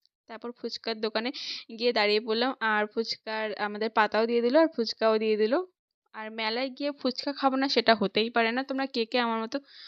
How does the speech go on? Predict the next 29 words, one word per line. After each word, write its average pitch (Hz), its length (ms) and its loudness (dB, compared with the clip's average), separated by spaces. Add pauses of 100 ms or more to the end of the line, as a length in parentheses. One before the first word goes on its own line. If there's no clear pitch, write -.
(200)
ফুচকা 294 340 -6
লাভার 285 280 2
বলো 277 260 2
তো? 359 100 -2 (520)
আর 254 160 -8
তারপর 254 300 0
দেখলাম 262 400 0
যে 262 120 -2
এখানে 277 240 2
মোমো 240 360 2
আছে, 240 280 2
যেহেতু 277 340 4
মন্দিরের 254 500 4
ভেতরে, 254 400 6
তো 277 180 4
স-, - 100 -6
এখানে 254 280 2
সব 220 240 6
কিছুই 254 260 0
ভেজ, 233 320 4 (200)
তো 247 100 -10
ভেজ 226 300 -4
মোমোই 240 300 0
ছিল, 240 260 0
মানে 220 220 2
পনির 220 340 4
মোমো 233 240 2
ছিল, 214 220 -2 (480)
কিন্তু 269 280 -12